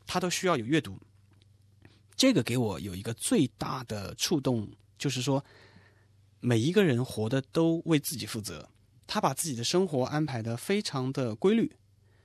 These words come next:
每一天早晨做什么，中午做什么，下午做什么，都非常非常的严格的按这个程序在走，而且他以此为乐。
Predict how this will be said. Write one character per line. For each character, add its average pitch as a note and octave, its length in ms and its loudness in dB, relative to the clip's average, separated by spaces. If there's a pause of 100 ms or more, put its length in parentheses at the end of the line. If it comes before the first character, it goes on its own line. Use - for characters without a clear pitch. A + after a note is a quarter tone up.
(500)
每 A#2 140 -2
一 C3 60 0
天 F3+ 240 2
早 - 220 -4
晨 A#2 160 -4
做 D3 160 0
什 G2+ 120 -4
么， A#2+ 120 -12
中 F#3+ 180 0
午 C3 80 0
做 G#2+ 120 -8
什 G2+ 140 -4
么， A#2+ 60 -10
下 G3+ 160 -2
午 B2+ 80 -4
做 G#2 140 -10
什 - 120 -10
么， A#2 180 -16
都 D#3+ 100 -2
非 G#3+ 220 0
常 D3 160 -2
非 D#3+ 180 0
常 C#3 140 -4
的 B2+ 80 -2
严 A#2 240 0
格 C#3 140 2
的 A#2 80 -2
按 A#2+ 160 -4
这 A2+ 120 -6
个 A2 60 -4
程 G#2 160 -8
序 D3 120 -4
在 B2 140 -4
走， - 260 -12 (760)
而 C#3+ 100 0
且 B2+ 100 -2
他 B2 100 -4
以 A2 120 -2
此 G#2+ 160 -2
为 F#2+ 100 -8
乐。 - 240 -10